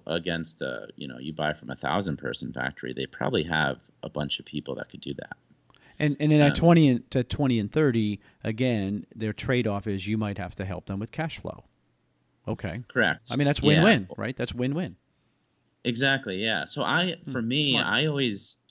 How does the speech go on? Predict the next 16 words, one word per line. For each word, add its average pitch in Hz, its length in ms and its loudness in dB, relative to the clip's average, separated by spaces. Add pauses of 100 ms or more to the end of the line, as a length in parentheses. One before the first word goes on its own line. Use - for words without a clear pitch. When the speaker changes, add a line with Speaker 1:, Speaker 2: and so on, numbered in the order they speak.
Speaker 1:
I 113 160 2
always 131 280 0
go 95 300 0
after, 85 560 0 (140)
people 127 260 -6
always 90 360 0
would 80 160 -6
think 87 260 -4
that 80 120 -4
I'm 80 100 0
gonna 80 180 -2
go 76 220 -2
after 76 480 -2
the - 160 -8
factories 73 580 -4
that 67 300 -4